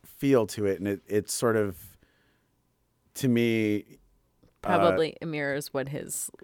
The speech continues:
Speaker 2: living situation was actually like, the
Speaker 1: Yeah.
Speaker 2: places where he took those pictures.
Speaker 1: Yeah. Yeah, and so this process would involve, uh, one thing laying out newspapers on a table every day,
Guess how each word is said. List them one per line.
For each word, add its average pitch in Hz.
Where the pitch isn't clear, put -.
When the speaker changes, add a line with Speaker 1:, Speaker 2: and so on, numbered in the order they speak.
Speaker 2:
living 165
situation 151
was 147
actually -
like, -
the 143
Speaker 1:
Yeah. 127
Speaker 2:
places 156
where 151
he 165
took -
those -
pictures. -
Speaker 1:
Yeah. 117
Yeah, 135
and 117
so 120
this -
process 165
would 120
involve, 107
uh, 107
one 117
thing 113
laying 107
out 101
newspapers 104
on 92
a 90
table 95
every 92
day, 87